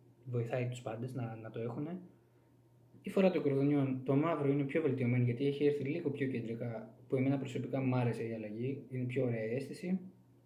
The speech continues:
Εμ, το μαύρο γενικώς στην εμφάνισή του φαίνεται να είναι μαλακία. Αλλά στην πραγματικότητα δεν είναι. Με το που το αγγίξεις, με το που το βάλεις, καταλαβαίνεις ότι είναι ανώτερο. Η φτέρνα είναι σχεδόν ολοίδια,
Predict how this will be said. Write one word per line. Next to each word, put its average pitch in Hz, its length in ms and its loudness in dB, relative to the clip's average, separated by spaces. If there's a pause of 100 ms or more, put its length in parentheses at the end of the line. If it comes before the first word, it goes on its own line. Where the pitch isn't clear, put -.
(1400)
Εμ, 135 680 0 (1200)
το 156 100 2
μαύρο 190 240 4
γενικώς 127 520 2
στην 127 160 0
εμφάνισή 120 440 0
του - 140 -8
φαίνεται 190 460 2
να 190 80 2
είναι 185 260 4
μαλακία. 143 640 0 (500)
Αλλά 131 220 -2
στην 139 140 -6
πραγματικότητα 139 920 -2
δεν 151 260 -2
είναι. 120 160 0
Με 123 100 0
το 127 100 -2
που 123 100 -4
το 127 60 0
αγγίξεις, 131 420 -2
με 120 100 0
το 120 80 -4
που 117 60 -6
το 117 100 -4
βάλεις, 120 320 -4
καταλαβαίνεις 139 420 -2
ότι 135 100 -4
είναι 139 100 2
ανώτερο. 117 440 -2 (720)
Η 139 60 -10
φτέρνα 170 340 2
είναι 135 320 0 (480)
σχεδόν 156 360 -2
ολοίδια, 123 480 2